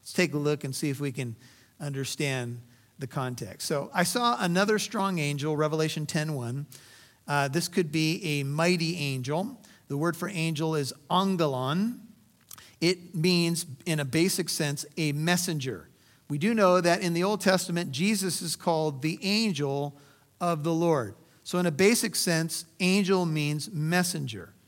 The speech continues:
Um, we have the city of Los Angeles. We know it as the city of angels. Well,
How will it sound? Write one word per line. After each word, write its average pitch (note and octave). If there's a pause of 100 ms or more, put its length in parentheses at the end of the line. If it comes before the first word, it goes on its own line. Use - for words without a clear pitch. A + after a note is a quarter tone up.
(600)
Um, C#3+ (360)
we D#3+
have E3
the D#3+
city G#3
of D#3
Los D#3 (280)
Angeles. E3+ (400)
We D#3
know D#3
it D3+
as C#3+
the C#3+
city D3 (260)
of D3
angels. E3+ (480)
Well, D#3